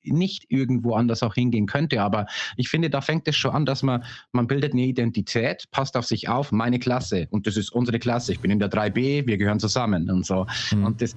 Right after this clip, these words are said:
Speaker 1: immer wieder wird's auseinanderdividiert und du musst es irgendwie immer wieder auch finden. Ist mir vor kurzem mal gekommen.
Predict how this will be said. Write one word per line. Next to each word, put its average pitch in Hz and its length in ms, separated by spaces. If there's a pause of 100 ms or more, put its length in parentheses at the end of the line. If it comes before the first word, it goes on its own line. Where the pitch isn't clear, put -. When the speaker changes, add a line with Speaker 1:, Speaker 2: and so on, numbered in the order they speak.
(240)
Speaker 1:
immer 185 220
wieder 156 160
wird's 139 160
auseinanderdividiert 107 960
und 98 100
du 120 60
musst 139 180
es - 140
irgendwie 156 400
immer 156 300
wieder 139 260
auch 107 140
finden. 123 540 (120)
Ist - 80
mir 127 100
vor 117 140
kurzem 143 320
mal 101 100
gekommen. 113 540